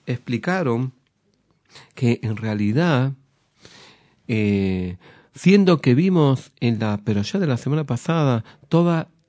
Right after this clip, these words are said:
toda la problemática que el pueblo empezaba a tener nostalgia de la carne, de las verduras que se comían en Egipto, quiere decir que el nivel espiritual del pueblo de Israel estaba muy bajo. Y por eso Dios le tuvo que decir a Moisés, "Reúna setenta ancianos y proyecta de tu luz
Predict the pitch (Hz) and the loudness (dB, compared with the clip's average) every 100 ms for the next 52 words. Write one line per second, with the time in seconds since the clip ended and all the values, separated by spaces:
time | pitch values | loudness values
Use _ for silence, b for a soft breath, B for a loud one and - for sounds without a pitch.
0 | _ _ _ _ 165 170 165 - 123 117 | _ _ _ _ 2 4 2 2 2 2
1 | 101 104 160 175 131 120 - 107 104 151 | 2 0 -2 -2 -2 -2 -2 -4 -2 0
2 | 160 147 147 120 110 110 151 147 131 123 | 2 2 0 0 -4 -2 -2 -2 0 0
3 | 143 131 - - 143 - 123 104 98 - | 2 0 -2 -4 -4 -4 -2 -2 -2 0
4 | 156 151 131 113 104 B B 127 110 98 | 0 0 0 0 -2 B B -2 -2 0
5 | 104 98 170 151 - 123 107 107 139 123 | 0 2 2 2 0 -4 -2 0 0 0
6 | 104 101 - 160 - 120 - B - 156 | -2 -2 -4 -4 -2 -2 -2 B 0 2
7 | 175 151 131 120 117 160 180 - 156 143 | 2 0 0 0 0 0 0 0 0 0
8 | 156 139 143 151 131 - 123 - 117 113 | 0 0 0 0 0 0 -4 -2 -2 0
9 | 113 107 95 - - _ B B B B | 0 0 -2 -6 -18 _ B B B B
10 | 110 113 120 135 147 147 147 147 139 120 | -2 0 0 2 0 2 0 0 -2 -2
11 | 143 135 127 120 135 123 120 - 143 131 | -2 -2 -2 -4 -4 -4 -6 -6 -6 -4
12 | 117 123 139 127 117 135 139 127 117 117 | -4 -4 -4 -6 -6 -6 -6 -4 -6 -6
13 | 160 156 151 143 143 113 117 139 143 135 | -4 -2 -2 -2 -4 -4 -4 -6 -6 -6
14 | 113 120 120 156 151 | -6 -6 -4 -2 -2